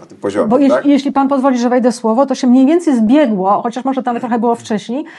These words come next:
Speaker 2: wtedy, kiedy, e, też, e, partia Razem i też Lewica zaczęła wychodzić, ale też również chyba Donald Tusk, e, skróceniem tygodnia pracy
Speaker 1: Tak,
Speaker 2: i
Speaker 1: a to,
Speaker 2: też
Speaker 1: to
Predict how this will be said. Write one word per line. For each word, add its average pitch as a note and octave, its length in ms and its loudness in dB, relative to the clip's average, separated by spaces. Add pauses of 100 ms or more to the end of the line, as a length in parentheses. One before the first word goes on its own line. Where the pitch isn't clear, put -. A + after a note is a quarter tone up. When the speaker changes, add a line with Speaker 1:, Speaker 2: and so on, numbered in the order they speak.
(140)
Speaker 2:
wtedy, C#4+ 240 0
kiedy, C4+ 220 -2
e, B3 280 2
też, B3+ 280 -6
e, A3+ 440 -4
partia A#3 280 0
Razem A#3+ 340 0
i - 20 -6
też A#3+ 180 -8
Lewica A3+ 380 -2
zaczęła A3+ 340 0
wychodzić, G#3+ 280 -4
ale A3+ 120 -2
też C4+ 180 -4
również B3 220 -2
chyba A3+ 140 0
Donald A#3+ 380 -2
Tusk, C#4 260 -6 (260)
e, A3+ 100 -4
skróceniem B3+ 640 -2
tygodnia A#3 540 -2
pracy C#4+ 500 0
Speaker 1:
Tak, D4 220 2
Speaker 2:
i - 20 -2
Speaker 1:
a C4 40 4
to, C4 60 2
Speaker 2:
też F#3 120 0
Speaker 1:
to C4+ 60 -10